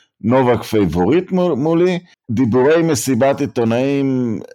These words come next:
אתה שומע כל הזמן, בכל ענף ספורט, זה מהפה אל החוץ, זה שטויות, אבל כשהתחיל המשחק, אמרת, נדל הצליח לשכנע את עצמו שהוא אנדרדוג, וכשהוא אנדרדוג, <laughs> אין סיכוי שהוא מפסיד. <laughs>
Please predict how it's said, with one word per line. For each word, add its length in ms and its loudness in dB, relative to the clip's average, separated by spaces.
אתה 180 -4
שומע 400 0
כל 280 0
הזמן, 560 2
בכל 340 0
ענף 320 2
ספורט, 440 0
זה 140 0
מהפה 340 2
אל 180 4
החוץ, 320 0
זה 120 -2
שטויות, 600 -2
אבל 240 2
כשהתחיל 480 -2
המשחק, 600 0
אמרת, 340 0
נדל 460 2
הצליח 400 -2
לשכנע 420 -4
את 100 -4
עצמו 320 -2
שהוא 260 0
אנדרדוג, 560 0
וכשהוא 480 0
אנדרדוג, 500 2
<laughs> 140 -6
אין 140 4
סיכוי 380 2
שהוא 220 0
מפסיד. 360 -6
<laughs> 60 -6